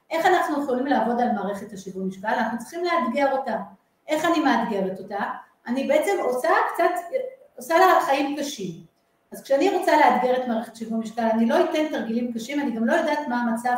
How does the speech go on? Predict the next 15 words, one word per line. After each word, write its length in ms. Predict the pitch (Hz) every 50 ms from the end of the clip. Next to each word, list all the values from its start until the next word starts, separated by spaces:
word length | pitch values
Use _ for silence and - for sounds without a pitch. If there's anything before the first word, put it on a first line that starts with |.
| 247 247
שלכם, 300 | 240 226 - 226 226 226 226
איך 160 | 240 233 -
אתם 280 | 233 - - 240 233 208
ביחס 340 | 196 202 202 202 202 - -
של 140 | - 202 190
שיווי 240 | - - 185 185
משקל. 240 | 190 190 190 185 185 165 165 - - _ _ _ _ _ _ _ -
מי 120 | 294 330
שמרגיש 540 | - 381 349 320 254 220 - 302 285 - -
שמר-, 340 | 247 220 214 214 - 659 -
שהוא 400 | - - 240 220 240 247 247 247
לא, 240 | 269 294 302 320 -
שהוא 500 | - 233 226 226 - - 226 220 220 226
לא 260 | 247 269 311 330 311
יציב, 340 | 320 - - - 190 180